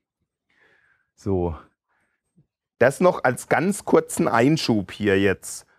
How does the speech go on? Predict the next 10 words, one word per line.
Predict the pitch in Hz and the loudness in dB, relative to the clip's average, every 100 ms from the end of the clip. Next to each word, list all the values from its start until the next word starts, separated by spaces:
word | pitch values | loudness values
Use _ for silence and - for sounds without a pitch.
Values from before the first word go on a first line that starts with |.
| _ _ _ | _ _ _
Ähm, | 110 113 117 120 123 117 - _ _ _ | 2 4 4 4 2 0 -6 _ _ _
weil | - 110 110 - 101 101 78 - | -2 0 -2 -8 -10 -10 -12 -4
das | 117 - | -2 2
sollte | 139 143 | 2 4
man | 139 | 4
so | 139 | 4
ein | 131 | 4
bisschen | 123 131 117 | 2 2 2
wissen, | 131 165 156 | 2 2 2
weil, | 139 127 120 | 4 2 0